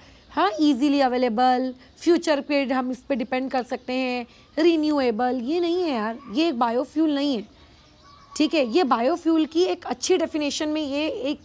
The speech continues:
इंसान फिट नहीं बैठता। हाँ, काऊ डंग फिट बैठता है, काऊ डंग काऊ पे डिपेंड करता है कि काऊ कितना रोज चींची करेगा, जितनी करेगी उतनी आप उसको जमा कर सकते हो।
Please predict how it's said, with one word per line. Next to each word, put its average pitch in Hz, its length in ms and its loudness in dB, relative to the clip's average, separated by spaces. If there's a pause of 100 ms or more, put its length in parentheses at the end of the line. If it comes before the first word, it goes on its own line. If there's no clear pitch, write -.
(140)
इंसान 262 420 -4
फिट 302 340 -4
नहीं 226 260 -4
बैठता। - 360 -8 (320)
हाँ, 320 380 0
काऊ 233 220 4
डंग 339 160 0
फिट 349 200 0
बैठता 285 380 2
है, 269 180 4 (560)
काऊ 269 180 6
डंग 349 240 2 (140)
काऊ 294 220 6
पे 339 160 -4
डिपेंड 254 340 -4
करता 254 260 -2
है 269 60 0
कि 277 100 -8
काऊ 269 260 0
कितना 285 380 -4 (120)
रोज 247 320 0 (400)
चींची 311 280 0
करेगा, 220 460 0
जितनी 262 280 -4
करेगी 330 320 2
उतनी 277 260 -4
आप 247 200 -2
उसको 233 200 -4
जमा 220 260 -4
कर 277 160 -2
सकते 262 300 -6
हो। 240 120 -4